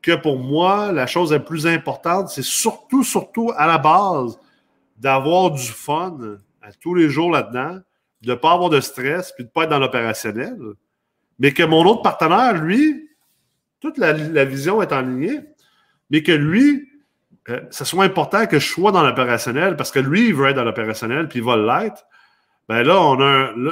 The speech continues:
là, on a un pro-, une problématique. Il va falloir qu'on en parle ouvertement, honnêtement,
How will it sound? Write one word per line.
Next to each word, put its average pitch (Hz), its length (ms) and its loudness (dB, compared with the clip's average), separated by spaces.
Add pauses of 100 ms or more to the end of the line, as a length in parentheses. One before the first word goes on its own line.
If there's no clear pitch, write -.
là, 139 160 0
on 165 140 0
a 135 40 -2
un 120 180 -2
pro-, 123 220 -10
une 113 180 -12
problématique. 120 640 -4
Il 113 40 -4
va 101 40 -10
falloir 143 400 -4
qu'on 127 180 0
en 107 200 -2
parle 139 540 2
ouvertement, 127 720 -2
honnêtement, 120 640 -2